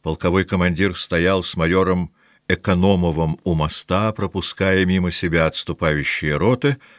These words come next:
когда к нему подошел солдат, взял его за стремя и почти прислонился к нему.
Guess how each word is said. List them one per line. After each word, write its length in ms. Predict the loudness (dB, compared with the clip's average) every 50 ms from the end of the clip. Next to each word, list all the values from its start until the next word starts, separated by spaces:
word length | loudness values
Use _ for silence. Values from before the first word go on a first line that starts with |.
| -20 _ _ _ _
когда 320 | -6 -6 -4 -2 0 0 0
к 120 | 0 0
нему 180 | 0 0 0 0
подошел 500 | -2 -2 -2 -2 -2 0 -2 -2 -2 -2
солдат, 800 | -4 -4 -2 -2 -2 -2 0 0 0 0 0 -4 -10 -20 -20 _ _ _ -20 -20 -20 -16
взял 360 | -12 -8 -4 0 0 2 2
его 300 | 0 -2 -2 -2 -2 -2
за 180 | -4 -4 -6 -6
стремя 680 | -6 -6 -8 -4 -2 2 2 2 2 2 0 -2 -2 -4 _ _ _ _ _ _ _ _ _ _ -4
и 140 | -2 -2 -2
почти 580 | 0 0 -2 -2 0 -4 -6 -2 -2 -2 -2
прислонился 840 | -2 -6 -4 -4 -4 -4 -4 -4 -2 -2 0 -2 -2 -4 -6 -12 -14
к 60 | -10 -6
нему. 320 | -6 -6 -6 -6 -10 -12